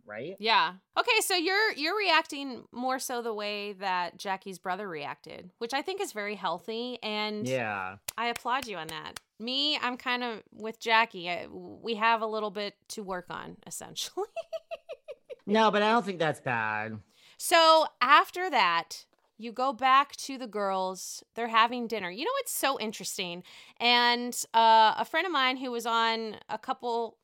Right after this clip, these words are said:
Speaker 2: actually last week, no, the week before, he came on and said, "It's so amazing that these women are basically getting paid to call each other up, talk smack about each other, and just basically go out to lunch, go out to dinner."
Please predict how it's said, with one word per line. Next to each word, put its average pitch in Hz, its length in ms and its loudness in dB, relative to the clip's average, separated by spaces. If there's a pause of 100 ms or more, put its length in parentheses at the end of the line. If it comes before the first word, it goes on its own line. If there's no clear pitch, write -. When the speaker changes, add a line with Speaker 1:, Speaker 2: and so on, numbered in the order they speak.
Speaker 2:
actually 330 420 0
last 302 340 4
week, 330 420 -6
no, 269 340 4
the 240 60 -6
week 294 200 -4
before, 226 380 -4 (400)
he 359 180 2
came 415 240 0
on 294 200 6
and 285 160 -2
said, 240 420 6 (580)
"It's 269 220 -4
so 311 340 2
amazing 254 600 -2
that 185 200 -4
these 226 220 -6
women 208 420 -4
are 202 100 -4
basically 247 420 -4
getting 214 300 -2
paid 180 540 -4
to 196 120 -12
call 208 300 0
each 269 160 -8
other 262 220 -2
up, 208 220 2
talk 214 280 0
smack 208 380 -4
about 185 240 -2
each 180 180 -10
other, 175 300 -6
and 185 240 -8
just 190 280 -6
basically 185 460 -6
go 180 180 -4
out 190 160 2
to 208 100 -10
lunch, 170 340 -8
go 165 140 -6
out 165 140 -4
to 175 80 -12
dinner." 151 400 -10